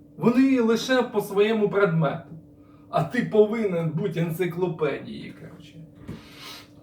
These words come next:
І пам'ятаю, у нас, е, оця училка, коротше, е, сова,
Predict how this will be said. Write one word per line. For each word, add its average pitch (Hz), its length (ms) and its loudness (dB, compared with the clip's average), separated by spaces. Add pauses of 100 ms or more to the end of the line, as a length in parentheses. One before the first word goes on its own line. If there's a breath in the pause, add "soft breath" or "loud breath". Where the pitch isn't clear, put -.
(960)
І 160 100 2
пам'ятаю, 170 720 0 (420 loud breath)
у 143 40 -8
нас, 147 320 -2
е, 131 300 -2 (560 loud breath)
оця 151 540 0 (2500 loud breath)
училка, 156 720 -2
коротше, 131 720 -4 (520 loud breath)
е, 120 720 2 (1700 loud breath)
сова, 147 760 0